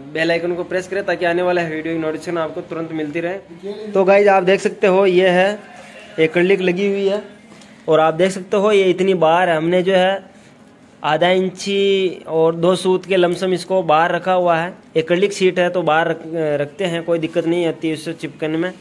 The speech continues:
तो इसकी हम finishing किस प्रकार से करते हैं आपको दिखा देता हूँ मैं। ये देखिए, ये जो कितनी अच्छी finishing है आप देख सकते हो यहाँ पे,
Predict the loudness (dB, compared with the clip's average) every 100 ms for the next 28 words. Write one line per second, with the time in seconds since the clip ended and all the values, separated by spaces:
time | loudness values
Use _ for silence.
0 | -20 -20 -20 -20 -6 2 2 2 0 0
1 | 0 -2 -4 -2 -4 -4 -6 -6 -2 0
2 | -2 -4 -6 -6 -6 -4 -4 -4 -4 -2
3 | -2 -2 -4 -4 -4 -2 -2 -2 -2 -4
4 | -4 -2 0 0 -4 -8 -6 -4 -4 -6
5 | -10 -8 -8 -8 -6 -4 -4 -4 -6 -8
6 | -12 -10 -10 -8 -10 -10 -12